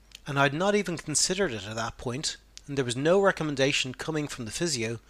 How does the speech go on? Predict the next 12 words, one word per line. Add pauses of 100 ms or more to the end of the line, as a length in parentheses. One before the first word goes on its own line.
(200)
to
get
that
done. (680)
So
we
simply
moved
on
with
the
exercises.